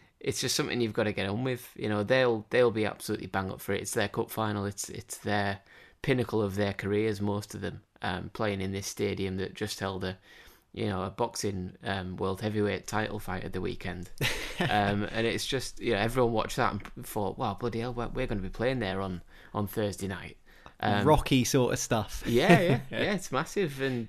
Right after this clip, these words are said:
Speaker 1: and they're probably thinking, "You know what? They're not even that good. We can, we can do this." <laughs>
Speaker 2: <laughs>
Speaker 1: And, uh,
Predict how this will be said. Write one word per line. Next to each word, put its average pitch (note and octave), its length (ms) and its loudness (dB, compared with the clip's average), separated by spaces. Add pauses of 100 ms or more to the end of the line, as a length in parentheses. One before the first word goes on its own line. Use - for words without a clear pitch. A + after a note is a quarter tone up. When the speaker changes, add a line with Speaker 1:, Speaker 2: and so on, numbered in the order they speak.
(140)
Speaker 1:
and B2+ 140 0
they're B2+ 60 -2
probably D3 260 4
thinking, A2 340 0
"You C3 120 4
know D3 60 4
what? C3 200 2
They're A2 80 2
not B2+ 200 4
even G#2 240 0
that F#2 180 -4
good. C#3+ 220 0
We C3 100 2
can, A2 240 -4
we B2 80 -2
can G2+ 180 -6
do C3 240 0
this." - 360 -4 (300)
<laughs> - 0 - (300)
Speaker 2:
<laughs> - 260 10
Speaker 1:
And, C#3 220 6
uh, B2 220 4